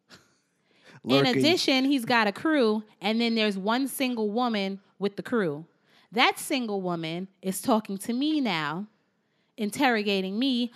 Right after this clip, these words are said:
Speaker 2: "Oh, how long you guys here for? Who are you with? Where are you staying?" I'm very keen.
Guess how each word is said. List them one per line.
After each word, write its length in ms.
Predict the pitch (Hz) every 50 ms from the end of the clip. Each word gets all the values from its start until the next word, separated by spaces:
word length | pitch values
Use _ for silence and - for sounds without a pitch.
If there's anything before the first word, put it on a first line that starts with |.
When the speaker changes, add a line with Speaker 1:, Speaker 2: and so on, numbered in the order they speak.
| - - - _
Speaker 2:
"Oh, 260 | 370 453 571 605 494 311
how 180 | 302 349 349 370
long 160 | 370 370 370
you 80 | 370
guys 220 | 349 349 339 339 -
here 180 | - 381 415
for? 220 | 392 - 233 196 196
Who 140 | 196 208 196
are 40 | 214
you 180 | 220 240 247
with? 260 | 247 330 349 294 - -
Where 120 | 175 180
are 40 | 180
you 100 | 196 220
staying?" 460 | 214 - 311 311 302 254 196 175 175 - _ _ _ _ _ _ _ - - - - _ -
I'm 200 | 247 311 359 381
very 240 | 381 349 339 294
keen. 500 | 254 - - 311 262 208 175 160 165 180